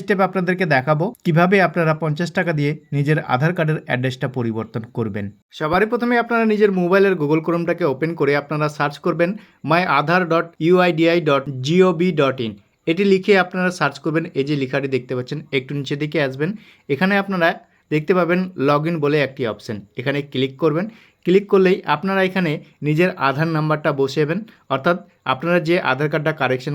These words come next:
করবেন সেই আধার কার্ডের নাম্বারটা আপনারা এখানে বসাবেন। বসিয়ে দিয়ে এই যে ক্যাপচারটি দেখতে পাচ্ছেন, এই ক্যাপচারটি same to same দেখে দেখে আপনারা এখানে বসিয়ে দিবেন। বসিয়ে দিয়ে log in with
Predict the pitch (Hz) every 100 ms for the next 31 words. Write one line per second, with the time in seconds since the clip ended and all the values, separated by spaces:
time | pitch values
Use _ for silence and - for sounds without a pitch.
0 | 135 127 147 156 156 139 139 160 156 165
1 | 160 131 135 143 139 147 143 147 151 135
2 | 131 143 160 226 - _ - 147 160 202
3 | 190 196 156 156 160 156 143 160 151 156
4 | 147 147 147 147 170 - 143 143 127 123
5 | 151 - 123 - - _ _ - 180 185
6 | 196 185 151 220 - 131 151 165 175 180
7 | - 147 135 131 131 139 220 _ _ 123
8 | 131 131 113 107 104 - _ _ 127 156
9 | 165 202 190 208 - - 127 147 170 208
10 | - 160